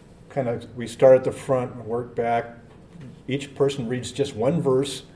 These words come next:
and if you don't want to read, you just say pass.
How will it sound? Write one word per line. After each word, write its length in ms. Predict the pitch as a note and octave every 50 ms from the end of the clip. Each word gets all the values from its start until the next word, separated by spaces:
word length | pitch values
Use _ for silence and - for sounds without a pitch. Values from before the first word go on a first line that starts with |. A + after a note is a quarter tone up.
| - - - - - - - - - - - - - - - - - - -
and 200 | A2 A2 A2 A2+
if 140 | A2 A2 -
you 80 | A#2
don't 260 | G2+ G2 A#2+ B2+ D3 C#3+
want 160 | C#3 C#3 C3
to 40 | B2+
read, 280 | A#2+ B2 B2 B2 A2+
you 60 | A2
just 200 | G#2 G#2+ G#2 G2+
say 140 | - A2+ G#2+
pass. 480 | G#2+ - - - - - - - -